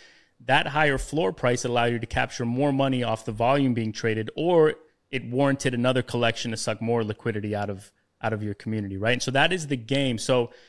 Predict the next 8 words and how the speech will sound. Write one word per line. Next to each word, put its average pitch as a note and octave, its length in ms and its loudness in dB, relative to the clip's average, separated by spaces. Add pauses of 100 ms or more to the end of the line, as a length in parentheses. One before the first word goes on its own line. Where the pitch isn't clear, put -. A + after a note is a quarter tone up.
(140)
the C3 80 2
only, F#3+ 200 4 (540)
a B2+ 60 -2
hundred F#3 340 2
percent D3+ 320 2
it C3+ 40 4
was C3 120 2
moronic, A#2+ 580 2